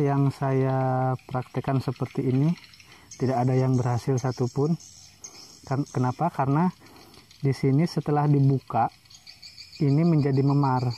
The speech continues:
Ini memar, ini memar, dan ini memar. Sedangkan yang ditancapkan itu yang seperti, seperti ini kan. Ini menjadi memar karena terluka, karena, karena terbuka dengan ini ya kan. Jadi dia mati.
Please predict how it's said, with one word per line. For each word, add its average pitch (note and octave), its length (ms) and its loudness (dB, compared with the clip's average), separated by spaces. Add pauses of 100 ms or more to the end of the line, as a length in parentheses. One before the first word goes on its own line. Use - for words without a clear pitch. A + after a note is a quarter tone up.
(840)
Ini C#3 180 2
memar, C#3+ 480 2
ini C3 220 0
memar, C3 400 2
dan C#3 160 2
ini C3 240 2
memar. C3 320 0 (400)
Sedangkan D3+ 480 0
yang D#3+ 80 4
ditancapkan C#3+ 560 -2
itu D#3+ 160 2
yang C#3+ 240 2
seperti, C#3 400 -2
seperti B2 260 -4
ini C3 220 2
kan. C3+ 80 -2 (880)
Ini C3+ 160 4
menjadi D3+ 320 2
memar C#3 320 2
karena C#3+ 240 -2
terluka, B2+ 580 -2 (880)
karena, C3 300 0 (160)
karena C3 240 -2
terbuka B2+ 420 -2
dengan B2+ 300 0
ini C3+ 320 0
ya C3 160 -2
kan. D#3+ 40 -2 (760)
Jadi C3+ 240 0
dia D3 180 2
mati. E3+ 540 2